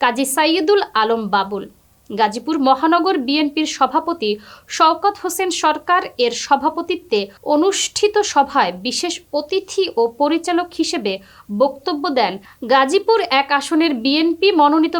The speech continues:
প্রার্থী মজিবুর রহমান, গাজীপুর দুই আসনের মনোনীত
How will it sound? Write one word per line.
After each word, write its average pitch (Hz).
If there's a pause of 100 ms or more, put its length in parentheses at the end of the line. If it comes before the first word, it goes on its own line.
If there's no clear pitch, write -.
(100)
প্রার্থী 254 (300)
মজিবুর 311 (100)
রহমান, 320 (260)
গাজীপুর 294
দুই 320
আসনের 311
মনোনীত 277